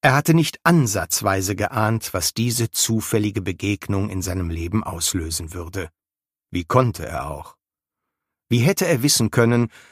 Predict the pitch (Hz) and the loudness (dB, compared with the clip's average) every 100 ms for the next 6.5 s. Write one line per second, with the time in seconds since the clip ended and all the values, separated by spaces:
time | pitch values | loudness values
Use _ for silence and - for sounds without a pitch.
0 | _ _ 123 - 165 147 135 117 120 135 | _ _ 2 4 4 6 4 4 2 0
1 | - 139 135 - 143 156 - - 104 92 | 0 0 2 0 2 2 0 0 2 2
2 | 113 113 113 117 110 110 98 104 104 104 | 2 2 2 2 0 0 2 2 2 2
3 | 113 - - 110 110 104 98 - 113 113 | 0 -2 -2 0 0 2 0 0 -2 0
4 | 120 92 87 80 - 87 85 82 82 101 | -2 -2 -6 -8 -10 -8 -6 -8 -8 -10
5 | 87 92 87 90 90 85 80 80 - - | -10 -10 -8 -4 -4 -4 -6 -10 -8 -6
6 | 78 73 71 73 62 | -6 -6 -8 -8 -8